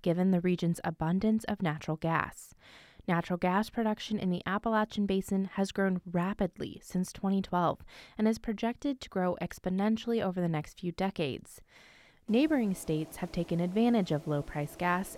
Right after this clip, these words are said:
by building gas plants. West Virginia is still primarily burning coal,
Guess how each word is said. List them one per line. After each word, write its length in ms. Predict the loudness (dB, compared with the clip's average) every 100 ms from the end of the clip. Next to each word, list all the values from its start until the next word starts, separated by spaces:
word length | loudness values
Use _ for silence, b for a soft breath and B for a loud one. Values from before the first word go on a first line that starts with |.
| -8
by 160 | -4 -2
building 400 | 0 2 2 0
gas 340 | 0 -2 -2
plants. 540 | -4 -6 -6 -8 -14 -18 B B B B
West 260 | 2 2
Virginia 480 | -2 2 2 4 2 -2
is 100 | -4
still 300 | -4 0 0
primarily 640 | 0 0 2 2 2 2 0
burning 360 | 0 0 0
coal, 460 | -2 0 2 2 0